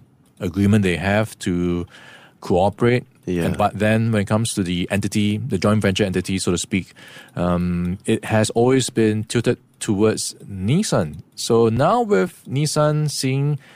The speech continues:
Speaker 1: someone leaving, and he is the C O O, Ashwani Gupta,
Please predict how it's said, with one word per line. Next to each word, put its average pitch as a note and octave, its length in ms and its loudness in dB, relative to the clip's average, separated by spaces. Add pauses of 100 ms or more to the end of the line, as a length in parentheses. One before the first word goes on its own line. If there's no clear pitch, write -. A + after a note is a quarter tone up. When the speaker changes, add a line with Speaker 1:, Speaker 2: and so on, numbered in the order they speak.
(420)
Speaker 1:
someone C3+ 380 2
leaving, A#2+ 480 2
and G2+ 200 -2
he A2 260 -2
is G2+ 380 2
the F#2 420 -2
C A#2 280 -2
O G#2+ 160 4
O, G#2+ 360 2
Ashwani G#2 500 -2
Gupta, B2 460 0